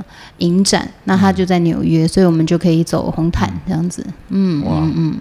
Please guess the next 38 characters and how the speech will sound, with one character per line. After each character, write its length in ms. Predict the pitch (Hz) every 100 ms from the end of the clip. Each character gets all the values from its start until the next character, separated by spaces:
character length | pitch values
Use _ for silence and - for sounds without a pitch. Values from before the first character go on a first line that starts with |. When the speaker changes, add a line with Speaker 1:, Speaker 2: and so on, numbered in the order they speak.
| -
Speaker 2:
所 120 | -
以 40 | 123
那 80 |
个 80 | 135
对 120 | 120 135
你 180 | 127
来 80 | 101
讲 100 | 104
又 100 | 113
是 100 | 107
另 120 | 107
外 60 | 98
一 40 |
个 60 | 85
阶 220 | - 85
段， 180 | 82 85 - -
而 60 |
且 160 | 92 92
是 440 | - 92 85 82 87 95 - - - _ - - -
Speaker 1:
对 220 | 349 359
啊， 180 | 285 254
因 200 | 247 320
为 120 | 359
演 380 | 277 196 185 190
那 100 | 277
个 140 | 285 254
戏 540 | - - 240 180 - - - - - -
真 180 | 302
的 100 | 330
蛮 240 | 254 185 190
爽 300 | - 170 156
的， 220 | 113 -
就 180 | - 233
是 580 | - 226 220 202 190 - - -
鬼 140 | 185
片 180 | - 202
嘛。 180 | 170
Speaker 2:
嗯。 60 | -